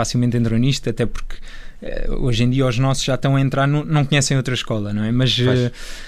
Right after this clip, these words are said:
Speaker 1: mas para nós, sim, sem dúvida, isto é um, tem sido um processo constante de criação, eh, de implementação e, e, e observação daquilo que vamos criando, eh,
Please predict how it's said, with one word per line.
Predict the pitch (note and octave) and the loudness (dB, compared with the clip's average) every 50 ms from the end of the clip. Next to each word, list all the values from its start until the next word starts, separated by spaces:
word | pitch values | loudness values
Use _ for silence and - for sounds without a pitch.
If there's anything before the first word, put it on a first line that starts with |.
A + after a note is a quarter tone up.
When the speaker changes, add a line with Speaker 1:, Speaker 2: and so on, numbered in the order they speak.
| - - | -12 -4
Speaker 1:
mas | - C3 C3 C3+ - | 0 2 2 2 2
para | - - C#3+ C#3+ | 2 2 2 4
nós, | C#3+ C#3 C#3 C#3+ D3 - - | 4 4 4 2 2 0 0
sim, | - D#3+ C#3+ C3 | 2 2 0 0
sem | - - B2 B2 | -2 -2 0 0
dúvida, | C3 D3+ D3 B2+ B2 A#2 | 2 2 2 2 0 0
isto | A2 - - B2 | 0 0 0 0
é | |
um, | A#2 A#2 | -2 -2
tem | - - - C#3 C3 B2+ | -4 -4 0 0 0 2
sido | - - E3 E3 C3+ | 2 2 2 2 2
um | B2+ A#2+ | 2 0
processo | - - - - B2+ B2 A#2 - - | -2 -4 -4 -2 -2 -2 -2 -4 -4
constante | - - C3 B2+ - - C3+ B2+ C3 C3+ - - C3 | -2 -2 0 0 0 0 0 0 0 0 -2 -2 -4
de | A#2+ B2 B2+ C3 C3 B2 - | -4 -2 0 0 0 -2 0
criação, | - D3 C3 B2+ C3 - - - - B2+ C3 C#3 D3+ D#3 D#3+ F3 F3+ - - | 0 2 2 2 2 2 2 2 2 4 2 2 2 0 0 -2 -2 -4 -4
eh, | F#3+ C3+ B2 B2 A#2+ A#2+ A#2+ A#2 A#2 A#2+ A#2 A2+ | -2 -2 0 0 0 0 0 0 2 2 0 0
de | A2+ A2+ B2 B2 B2 B2 A#2 A2+ A2+ A2+ A2+ - - | 0 0 0 0 2 2 0 0 0 0 -2 -2 0
implementação | C#3 C#3+ C#3 C3+ C#3+ C3+ C3+ C3+ C3 A#2+ B2 A2 - - A2 C3 D3 D3 C3 B2 | 2 2 2 2 4 2 2 2 2 0 -2 -2 -2 -2 0 0 0 2 2 2
e, | A2+ A2+ A2+ A#2 - - B2 A2+ A2 G#2+ A2 G#2+ - - - - - - - - | 2 0 0 -2 -4 -4 -4 -2 0 0 0 0 0 0 -2 -2 -2 -4 -4 -4
e, | - - | -4 -2
e | - | 0
observação | - A#2+ G#2 - - C3+ A#2+ A#2+ A#2+ - - C3+ C3+ | 0 0 0 2 2 2 4 4 4 4 4 4 4
daquilo | B2 A#2 - C3 B2 | 4 2 2 2 2
que | - | 2
vamos | B2+ B2 B2 - | 0 0 0 0
criando, | - - B2 A#2+ A#2+ B2 C3 C#3+ C#3+ C3 B2+ B2 A#2 - - - | 0 0 0 0 2 2 2 0 0 0 -2 -4 -6 -6 -8 -8
eh, | C3 A2+ A2 A2 A2 A2 G#2+ G#2+ G#2+ A#2 A#2 A#2+ - - B2 | -6 -4 -4 -4 -4 -4 -6 -6 -8 -8 -10 -10 -10 -10 -10